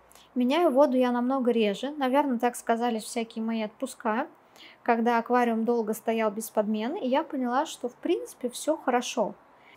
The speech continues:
Воду меняю я теперь раз в полтора-два месяца. Не занимаюсь этим каждую неделю, это точно.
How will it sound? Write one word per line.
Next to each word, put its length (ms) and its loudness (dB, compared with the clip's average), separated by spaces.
Воду 300 0
меняю 420 -4
я 140 2
теперь 220 -10
раз 260 -2
в 20 -20
полтора-два 880 0
месяца. 560 -6
Не 180 2
занимаюсь 560 0
этим 240 -4
каждую 440 0
неделю, 480 -2
это 240 -2
точно. 480 -8